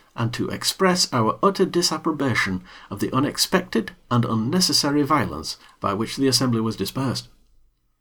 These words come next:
We further declare that the meeting convened at the police office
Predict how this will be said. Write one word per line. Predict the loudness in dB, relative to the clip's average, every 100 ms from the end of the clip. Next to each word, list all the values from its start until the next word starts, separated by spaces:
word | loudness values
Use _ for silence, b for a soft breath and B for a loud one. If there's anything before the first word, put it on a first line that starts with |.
| _ _ _ -20 _
We | -4 -2
further | 2 4 6 4
declare | 4 2 2 4
that | 4 2
the | 2
meeting | 0 2 0
convened | 0 0 4 4 4
at | 2
the | 0
police | 0 0 0 0
office | -2 -4 -4 -4